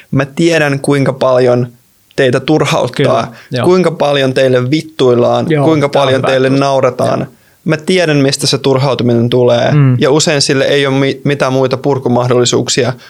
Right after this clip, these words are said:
Speaker 1: kuin purkaa sitä verbaalisesti tai
Speaker 2: Mm.
Speaker 1: tekstimuodossa.
Speaker 2: Mm.
Speaker 1: Mut hei, meidän on löydettävä muita keinoja. Meidän
Speaker 2: Mm.
Speaker 1: on...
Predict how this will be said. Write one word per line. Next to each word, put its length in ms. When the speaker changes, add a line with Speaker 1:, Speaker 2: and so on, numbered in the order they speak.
Speaker 1:
kuin 520
purkaa 360
sitä 220
verbaalisesti 640
tai 160
Speaker 2:
Mm. 60
Speaker 1:
tekstimuodossa. 800
Speaker 2:
Mm. 60
Speaker 1:
Mut 240
hei, 160
meidän 280
on 180
löydettävä 500
muita 300
keinoja. 540
Meidän 200
Speaker 2:
Mm. 60
Speaker 1:
on... 180